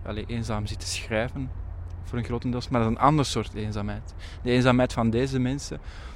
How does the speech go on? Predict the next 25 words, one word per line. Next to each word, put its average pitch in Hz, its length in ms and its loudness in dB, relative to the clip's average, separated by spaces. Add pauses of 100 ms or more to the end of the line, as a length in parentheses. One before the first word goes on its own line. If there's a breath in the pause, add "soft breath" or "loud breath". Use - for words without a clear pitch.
(500 loud breath)
is - 180 -4
vaak - 320 0
niet 123 260 6
zelf 117 340 4
gekozen. 117 640 -2 (680 loud breath)
Is, 117 320 -8
is 123 440 -2
opgedrongen 131 600 4
aan 107 120 4
die 104 80 0
mensen. 104 440 -6
Eh, 104 60 -8 (120)
dat 110 100 -4
kan 110 180 2
door 110 120 4
een 101 80 0
sociale 113 540 0
situatie 120 600 -4
zijn, 120 120 -2
dat 110 100 -6
kan 110 160 -6
door 110 180 -4
armoede 131 480 2
zijn. 135 260 -6 (760 loud breath)
Ehm, 104 340 -4